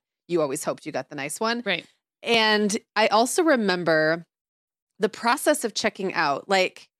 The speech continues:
Speaker 1: you remember when you pulled the little card? Like, do you remember when you, if you ever checked out the same book twice? And it could have been the school library or
Speaker 2: Mm-hmm.
Speaker 1: whatever.
Speaker 2: Yes.
Speaker 1: And you would see your own name
Speaker 2: Yep.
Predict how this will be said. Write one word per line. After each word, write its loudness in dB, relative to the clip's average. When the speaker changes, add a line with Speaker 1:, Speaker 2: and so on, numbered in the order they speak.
Speaker 1:
you 2
remember 2
when 2
you 0
pulled 0
the 0
little 2
card? 0
Like, 0
do -4
you 0
remember 4
when 2
you, -2
if 2
you 2
ever -4
checked -2
out 0
the -10
same 0
book -4
twice? 0
And 0
it -2
could 2
have 2
been 0
the -2
school 0
library 2
or 2
Speaker 2:
Mm-hmm. 0
Speaker 1:
whatever. 0
Speaker 2:
Yes. 0
Speaker 1:
And 2
you 2
would 6
see 2
your 8
own 4
name 2
Speaker 2:
Yep. 0